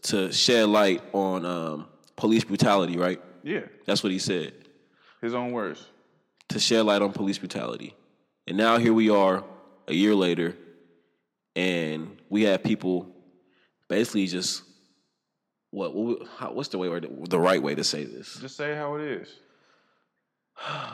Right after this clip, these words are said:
Speaker 1: We have people just completely just turning this into something that's not. It's, first of all,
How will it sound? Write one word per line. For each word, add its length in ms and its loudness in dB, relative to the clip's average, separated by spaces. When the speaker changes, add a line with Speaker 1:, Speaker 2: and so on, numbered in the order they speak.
Speaker 1:
We 140 8
have 340 6
people 460 6
just 200 2
completely 880 4
just 240 4
turning 260 6
this 160 6
into 180 4
something 340 4
that's 140 4
not. 460 0
It's, 220 4
first 300 6
of 80 2
all, 320 6